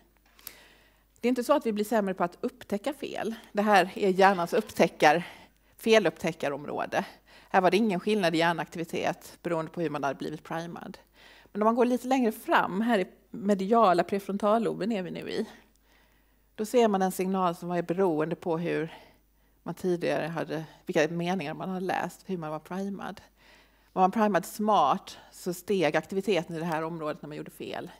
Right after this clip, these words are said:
Och var man primad dum så sjönk aktiviteten i det här området när man gjorde fel på arbetsmiljöuppgiften. Och inte särskilt mycket hände på glad och ledsen. Och det var lite det jag hade förutsett, för att jag tror det stödjer idén om att priming måste vara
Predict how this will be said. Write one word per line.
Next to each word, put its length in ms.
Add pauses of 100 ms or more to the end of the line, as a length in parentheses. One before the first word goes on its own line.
(880)
Och 200
var 100
man 120
primad 340
dum 420
så 220 (360)
sjönk 340
aktiviteten 640
i 80
det 60
här 180
området 680 (340)
när 60
man 100
gjorde 120
fel 260
på 100
arbetsmiljöuppgiften. 840 (220)
Och 160
inte 160
särskilt 280
mycket 280
hände 300
på 140
glad 320
och 60
ledsen. 500 (500)
Och 100
det 60
var 100
lite 220
det 60
jag 80
hade 120
förutsett, 720
för 100
att 100
jag 120
tror 380 (480)
det 80
stödjer 640 (180)
idén 380
om 60
att 240
priming 380
måste 240
vara 320